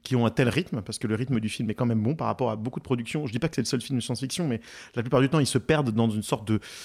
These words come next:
de, de, de, de, de, je sais pas, de longueur. Là, je trouve qu'il y a pas de longueur, qu'il y a un bon rythme, que c'est marrant, que c'est de la science-fiction, que c'est français. En plus, ça a été filmé à Knutange.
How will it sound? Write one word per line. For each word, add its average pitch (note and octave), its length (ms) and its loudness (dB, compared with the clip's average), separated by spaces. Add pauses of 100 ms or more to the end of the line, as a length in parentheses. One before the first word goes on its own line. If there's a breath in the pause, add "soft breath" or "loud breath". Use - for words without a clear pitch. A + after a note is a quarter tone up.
(360 loud breath)
de, C3 440 -10
de, C3 160 -8
de, A#2+ 260 2
de, G#2+ 180 -6
de, G2+ 160 -10 (300)
je - 160 -4
sais C3+ 100 0
pas, C3 140 4
de A#2+ 80 4
longueur. B2+ 640 6 (100)
Là, B2 220 4
je C3 100 -2
trouve - 240 -8
qu'il A#2 120 2
y A#2 60 4
a G#2+ 60 2
pas C#3 160 2
de C#3 80 0
longueur, A#2+ 400 6
qu'il A2 160 -2
y A#2 40 0
a A2 60 4
un G#2+ 60 2
bon A#2+ 140 2
rythme, A2+ 380 0 (280 loud breath)
que B2 80 0
c'est C3+ 160 4
marrant, B2 400 6
que B2+ 140 0
c'est A#2+ 240 2
de A2+ 60 2
la A#2 80 6
science-fiction, C3 600 0
que E3 140 0
c'est D#3+ 140 2
français. C3 500 -2
En E3 100 6
plus, F3 400 2 (320 soft breath)
ça B2+ 140 0
a - 20 4
été B2 160 0
filmé B2+ 240 2
à A#2+ 60 4
Knutange. C3 520 4